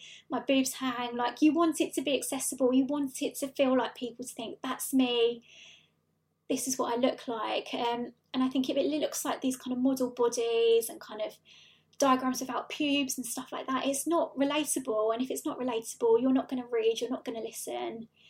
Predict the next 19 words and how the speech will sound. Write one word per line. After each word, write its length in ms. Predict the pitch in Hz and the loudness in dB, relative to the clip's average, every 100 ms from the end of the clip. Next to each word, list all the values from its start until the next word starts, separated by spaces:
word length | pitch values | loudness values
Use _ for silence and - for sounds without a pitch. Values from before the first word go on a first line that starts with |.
| - - _ _ - | -20 -20 _ _ -6
and 380 | 247 233 226 - _ _ | -4 -4 -8 -10 _ _
it's 140 | 269 - | -8 -8
not 100 | 262 | -6
gonna 140 | 254 | -4
work 200 | 277 302 | -4 -6
for 140 | - | -6
our 80 | - | -8
population, 640 | - 269 - 262 254 - 247 | -8 -10 -4 -4 -4 -8 -10
is 160 | 240 | -8
it? 200 | - - | -8 -8
So 180 | - 240 214 220 - _ - | -10 -6 0 0 0 _ -4
I'm 140 | 254 | -2
so, 300 | 254 - 262 247 | 0 0 0 0
so 180 | 240 226 | -2 -6
passionate 400 | - - 262 220 | -6 -8 -6 -6
about 280 | 220 214 - | -4 -4 -4
kind 80 | 226 | -14
of 80 | - | -14
encouraging 720 | 220 - 220 208 220 208 214 | -12 -8 -8 -6 -6 -8 -10